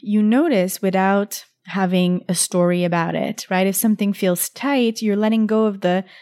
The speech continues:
"That means X, Y, Z about my body." You let go of the judgment, the criticism, the commentary aspect of it. It's about learning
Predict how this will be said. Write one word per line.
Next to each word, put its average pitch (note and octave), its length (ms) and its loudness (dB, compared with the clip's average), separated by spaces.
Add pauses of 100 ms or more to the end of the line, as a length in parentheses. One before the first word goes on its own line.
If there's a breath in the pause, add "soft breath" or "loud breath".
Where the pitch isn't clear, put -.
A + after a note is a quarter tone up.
(140 loud breath)
"That G3 420 -2
means F#3 720 0 (180)
X, - 240 -2
Y, E3 220 2
Z E3+ 200 0
about D#3+ 240 2
my D#3 160 -2
body." D#3+ 540 0 (420 loud breath)
You F#3+ 180 0
let G3 200 0
go F#3+ 180 2
of F#3+ 160 -2
the F#3+ 100 -2
judgment, E3+ 600 0
the E3+ 80 0
criticism, E3+ 1000 0 (320 loud breath)
the G#3 80 0
commentary G#3 1200 -2
aspect - 580 -2
of D#3+ 140 0
it. - 300 -6 (220)
It's G3+ 300 2
about G#3+ 580 -2 (400 loud breath)
learning A#3+ 720 2